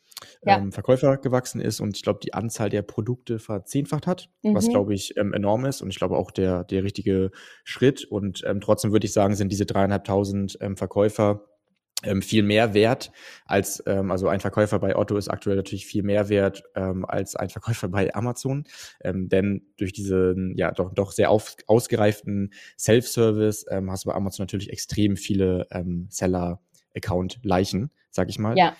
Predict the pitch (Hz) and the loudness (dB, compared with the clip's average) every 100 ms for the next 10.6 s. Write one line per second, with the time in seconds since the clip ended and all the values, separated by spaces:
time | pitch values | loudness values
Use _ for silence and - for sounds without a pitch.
0 | _ _ - 92 90 90 95 87 - 101 | _ _ -4 -2 -2 -6 -4 -4 -2 0
1 | 95 92 - - 92 90 92 101 - 101 | 0 0 -6 -4 -4 -4 -6 -8 -4 -4
2 | - 101 - - 127 120 113 107 104 - | -4 -4 -4 2 6 6 6 6 2 -6
3 | - - - - 98 92 92 92 92 92 | -20 -20 -14 -2 0 2 0 -2 -2 -6
4 | - _ _ - 87 - 107 127 120 117 | -12 _ _ -2 -2 2 2 4 2 2
5 | 117 - 117 101 - 98 - 113 113 110 | 0 0 -2 -2 -6 -6 -2 -2 -2 -4
6 | 107 110 107 104 90 92 90 90 95 90 | -4 -2 -2 -2 0 0 2 2 0 -4
7 | - 101 101 95 101 98 101 - 98 98 | -2 -2 -2 -2 2 2 0 0 2 2
8 | 92 101 101 101 80 98 101 92 95 92 | 2 2 2 0 0 0 0 0 0 -4
9 | 92 98 92 87 - 95 95 92 - 92 | -2 -2 -2 -4 -2 0 0 -2 -6 -6
10 | 90 98 - 95 92 | -6 -6 0 2 4